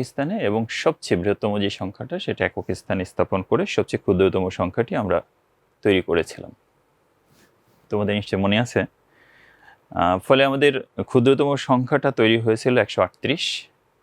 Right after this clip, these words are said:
এরপর আমরা এই বৃহত্তম সংখ্যা থেকে ক্ষুদ্রতম সংখ্যাটি বিয়োগ করেছিলাম।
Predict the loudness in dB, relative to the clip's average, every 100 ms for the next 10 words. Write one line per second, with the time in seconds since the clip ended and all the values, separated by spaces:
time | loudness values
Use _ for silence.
0 | _ _ _ _ _ _ 0 4 2 4
1 | 2 0 _ _ -20 _ _ _ 0 2
2 | 2 -2 _ _ _ _ _ _ -6 2
3 | 4 4 0 0 0 -2 -2 -6 -4 -4
4 | -2 0 0 0 -4 -4 -8 -8 -4 -2
5 | -2 -2 -2 -2 0 -2 -2